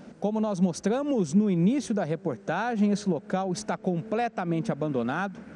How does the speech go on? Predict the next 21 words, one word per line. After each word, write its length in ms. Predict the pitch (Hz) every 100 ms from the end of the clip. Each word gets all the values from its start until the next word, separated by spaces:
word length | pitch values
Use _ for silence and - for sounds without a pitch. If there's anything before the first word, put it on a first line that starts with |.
| - -
É 100 | 202
muito 540 | 208 180 190 247 254 202
perigoso, 640 | 202 165 127 170 196 160
principalmente 1040 | - 226 311 311 - 202 135 139 208 - - - -
para 140 | - 147
crianças 720 | - 127 143 220 196 135 117
e 60 |
adolescentes, 720 | 123 127 170 185 156 190 - - - - - - - -
até 160 | - 165
porque 300 | 160 - 175
é 120 | 156
frequentado 800 | - 151 139 113 151 156 147 139
por 220 | - 143
vários 680 | 110 127 196 214 175 139 123
moradores 480 | 139 120 117 123
de 80 | 107
rua 540 | 101 - 160 185 180 143
e 60 |
usuários 400 | 135 120 120 123
de 80 | 147
drogas. 580 | 165 151 147 139 147 -